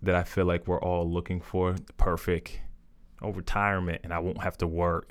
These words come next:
I won't have to, like, it's always gonna be something. That's what I just keep realizing. It's just like, it's always going to be something, though. It's no set that, that plateau where you just stay at success.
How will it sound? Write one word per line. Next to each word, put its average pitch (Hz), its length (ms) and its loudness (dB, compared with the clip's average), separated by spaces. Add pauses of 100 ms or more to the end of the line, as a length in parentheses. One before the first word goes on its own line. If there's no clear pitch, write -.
I 87 40 -2
won't 87 200 0
have 85 200 0
to, 85 100 -2 (340)
like, 101 180 4
it's 95 220 4
always 117 340 8
gonna 98 160 6
be 90 200 2
something. 90 1080 0 (800)
That's 92 180 2
what 95 80 4
I 95 60 8
just 87 180 -2
keep 87 240 -4
realizing. 87 560 2
It's 80 140 -4
just - 140 -6
like, 85 120 -4
it's - 100 -8 (100)
always 92 420 2
going 87 300 0
to 87 100 -4
be 85 260 0
something, 82 920 -4
though. - 280 -4 (840)
It's - 180 -12
no 90 220 2
set - 360 -2
that, 87 340 4 (1300)
that 95 200 4
plateau 104 480 4
where 98 160 4
you 92 160 2
just 87 260 0
stay 92 420 4
at 92 180 4
success. - 800 -2